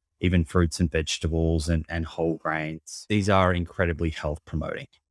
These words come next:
And across the board, improve health outcomes, whether we're looking at things like cardiovascular disease or type two diabetes risk or fatty liver disease,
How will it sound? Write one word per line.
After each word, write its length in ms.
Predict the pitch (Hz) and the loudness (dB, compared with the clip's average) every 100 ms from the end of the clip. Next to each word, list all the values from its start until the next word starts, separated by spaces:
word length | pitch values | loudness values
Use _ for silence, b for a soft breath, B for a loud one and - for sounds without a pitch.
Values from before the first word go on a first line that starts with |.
| _ _ _ | _ _ _
And 420 | 90 85 80 78 - | -4 -4 -4 -10 -12
across 380 | 87 - 98 - | -8 0 2 2
the 80 | 85 | -2
board, 480 | 104 92 85 80 - | 4 4 4 2 0
improve 500 | 85 - 104 98 82 | 0 2 6 6 6
health 220 | 87 78 | 2 2
outcomes, 760 | 82 80 - 80 78 76 - - | -2 -4 -8 -8 -6 -6 -8 -2
whether 180 | 85 78 | 0 0
we're 80 | |
looking 300 | 78 78 78 | -2 -4 -6
at 160 | 78 - | -10 -8
things 400 | - 78 73 - | -4 -4 -4 -6
like 180 | 76 76 | -10 -12
cardiovascular 640 | - 78 78 90 85 90 80 | -10 -8 0 0 0 -2 -4
disease 480 | 78 80 80 73 | -2 -4 -4 -6
or 40 | 78 | -12
type 240 | - 78 - | -12 -10 -6
two 160 | 80 | -4
diabetes 560 | 73 76 80 92 87 80 | -4 -6 0 2 2 0
risk 360 | 78 78 - - | -6 -6 -8 -10
or 160 | 80 - | -16 -14
fatty 160 | 78 - | -14 -6
liver 400 | 95 98 92 87 - B B - | 0 2 4 2 -2 B B -6
disease, 560 | 85 85 80 78 - | -2 0 -2 -6 -12